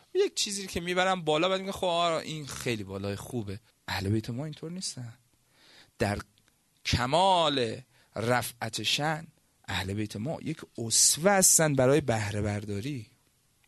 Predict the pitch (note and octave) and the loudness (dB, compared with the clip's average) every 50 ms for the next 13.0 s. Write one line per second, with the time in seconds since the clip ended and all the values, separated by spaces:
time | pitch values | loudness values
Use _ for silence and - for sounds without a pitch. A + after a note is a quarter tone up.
0 | _ _ _ _ _ _ _ _ _ _ _ _ _ _ _ _ _ _ _ _ | _ _ _ _ _ _ _ _ _ _ _ _ _ _ _ _ _ _ _ _
1 | _ _ _ _ _ _ _ _ _ _ _ _ _ _ _ _ _ _ _ _ | _ _ _ _ _ _ _ _ _ _ _ _ _ _ _ _ _ _ _ _
2 | _ _ - - G3+ G#3+ G#3 G#3 G3+ E3 - - _ _ _ _ C#3 C#3+ C#3 C3+ | _ _ 0 2 4 4 4 4 2 2 -2 -6 _ _ _ _ 2 4 4 6
3 | B2+ C3 C3 D3 D#3 D#3 D3 - - - - B2+ B2 C3+ C3 - - - _ - | 4 4 4 2 0 0 0 -4 -10 -4 -4 -4 -2 -4 -8 -12 -16 -14 _ -4
4 | C#3+ D#3+ E3 - - - F3 E3+ D#3+ E3 E3 D#3+ D#3 - - - - G#2+ A#2+ D#3 | -2 -2 -2 -2 -2 0 0 2 2 2 2 0 -2 -4 -6 -8 -6 -4 -4 -4
5 | D3+ C#3+ C3+ C3 D#3 F3+ F#3 F3+ F#3 F#3 F3 E3+ E3+ D3+ D3 C#3 B2+ A#2 - - | -4 -4 -4 -2 0 -2 -2 -2 -2 -2 -2 -2 -2 -4 -4 -4 -4 -4 -6 -8
6 | G#2 G2+ F#2+ - - _ _ _ _ _ _ _ _ _ _ _ _ _ _ - | -8 -8 -10 -12 -16 _ _ _ _ _ _ _ _ _ _ _ _ _ _ 0
7 | - D3+ D#3+ F3+ G3 F#3+ F#3+ F#3+ - G3 F#3 F3+ - F#3+ F3 E3 D#3+ D#3 D3+ C#3+ | 2 4 4 6 6 6 6 6 6 4 4 4 2 2 2 4 2 2 2 0
8 | C3 B2 A2+ - - G#2+ G2 F#2+ - A2+ A2 - _ _ - - - - - _ | -2 -2 -4 -6 -6 -8 -8 -6 -8 -10 -10 -12 _ _ -20 -20 -20 -20 -20 _
9 | - B2+ C#3+ D3+ D#3 D3+ C#3 C#3+ F3 F#3+ G3 G3 F#3 F#3 F3+ - - F3+ D#3 - | 4 6 6 8 8 6 6 4 4 4 6 6 6 4 4 2 0 -2 2 2
10 | B2 C3+ C3 C#3+ D#3+ F3+ E3+ E3 G3 G3+ - - A3+ A#3 A#2 A#2 A2+ A2 - - | 2 4 4 4 4 2 4 2 0 0 0 -4 -2 -2 -2 -2 -4 -6 -8 -12
11 | - - - _ - - - D#3 E3 F#3+ F#3 E3+ C#3+ D3 C#3 C#3+ D#3 F3+ F#3+ G3 | -20 -20 -8 _ 0 4 4 6 6 6 6 6 6 4 4 4 4 4 4 4
12 | F#3+ F3+ - - - F#3 F3 E3+ D#3 - - D3+ C3 B2+ A#2+ A#2 A2 G2+ G#2+ | 4 2 0 2 4 4 6 4 2 2 0 2 2 2 0 -2 -4 -6 -6